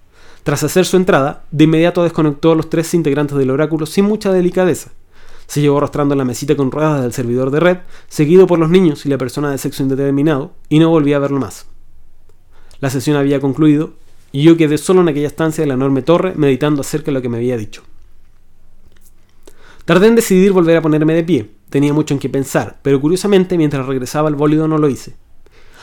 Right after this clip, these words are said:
No es que fuera un trayecto que me permitiera hacerlo, mas podría haber rescatado algún par de ideas al menos.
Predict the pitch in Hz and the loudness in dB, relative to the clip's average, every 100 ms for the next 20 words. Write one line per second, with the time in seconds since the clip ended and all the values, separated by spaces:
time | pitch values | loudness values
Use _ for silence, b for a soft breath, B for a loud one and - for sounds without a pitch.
0 | b 185 185 202 202 190 165 180 180 175 | b 0 0 0 2 2 4 2 2 0
1 | 151 143 139 135 147 - 170 104 - - | 2 2 0 0 -4 0 0 0 -14 -20
2 | - 139 151 151 143 139 151 151 139 123 | -12 -4 -4 0 0 2 0 0 -4 -6
3 | 131 135 127 131 - 127 139 156 160 180 | -4 -2 -2 -4 -4 -2 0 0 0 0
4 | 180 135 92 - | 0 0 -4 -18